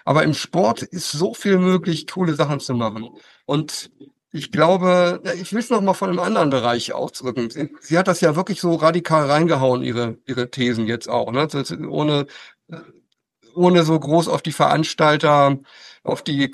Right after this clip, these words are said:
auf die Sachen, die du angesprochen hast, Rücksicht zu nehmen, die sicherlich ein gutes Thema sind. Und da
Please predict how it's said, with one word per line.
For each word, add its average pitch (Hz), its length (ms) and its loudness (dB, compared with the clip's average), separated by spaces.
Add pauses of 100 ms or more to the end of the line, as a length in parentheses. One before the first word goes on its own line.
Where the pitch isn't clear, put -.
auf 151 160 -4
die 143 100 -4
Sachen, 143 220 2
die 143 120 -2
du 160 140 0
angesprochen 151 640 0
hast, 143 220 -2
Rücksicht 147 400 -4
zu 123 120 0
nehmen, 113 300 2
die 123 280 -6 (120)
sicherlich 156 440 0
ein 151 60 0
gutes 143 240 -4
Thema 135 300 2
sind. 113 220 -2
Und 123 140 -6
da 131 120 -4